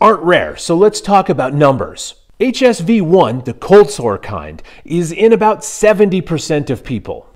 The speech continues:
H S V two, the genital variety, is about fifteen percent of people. Why is it so widespread, you ask? That's because you can spread it before you have symptoms like this. And,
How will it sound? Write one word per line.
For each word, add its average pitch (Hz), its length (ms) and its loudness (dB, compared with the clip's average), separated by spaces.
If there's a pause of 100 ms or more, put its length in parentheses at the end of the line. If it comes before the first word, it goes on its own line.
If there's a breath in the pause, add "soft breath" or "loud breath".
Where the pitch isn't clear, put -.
(120)
H 156 240 -4
S 143 200 -2
V 139 200 -4
two, 262 460 6
the 147 220 -4
genital 190 460 2
variety, 123 680 -2
is 233 120 -4
about 262 300 -4
fifteen 160 680 -2
percent 110 420 -6
of - 140 -12
people. - 420 -10 (220)
Why 117 380 -2
is 151 200 0
it 151 100 0
so 147 200 2
widespread, 127 680 -2
you 214 140 -4
ask? 285 420 -4 (540)
That's 175 300 0
because 165 420 0
you 247 140 4
can 185 160 0
spread 262 340 0
it 208 160 -4
before 208 380 2
you 226 160 2
have 185 280 -2
symptoms 190 520 -4
like 170 180 0
this. - 560 0 (460)
And, 233 440 0